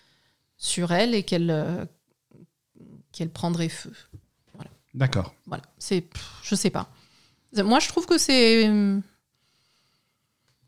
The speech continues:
Speaker 1: c'est une hypothèse qui est, je sais pas, qui est un petit peu séduisante quand même. Enfin, séduisante n'étant peut-être pas le mot adéquat,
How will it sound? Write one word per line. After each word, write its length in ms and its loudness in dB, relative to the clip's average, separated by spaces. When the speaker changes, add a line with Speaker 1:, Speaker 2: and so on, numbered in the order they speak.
Speaker 1:
c'est 180 -6
une 120 4
hypothèse 480 0
qui 160 -4
est, 500 0
je 120 -4
sais 160 2
pas, 280 0
qui 120 -4
est 40 0
un 80 0
petit 140 -4
peu 100 0
séduisante 720 0
quand 80 -4
même. 160 -2
Enfin, 200 -4
séduisante 600 -4
n'étant 360 -4
peut-être 280 -10
pas 120 -4
le 80 -2
mot 480 -4
adéquat, 380 -4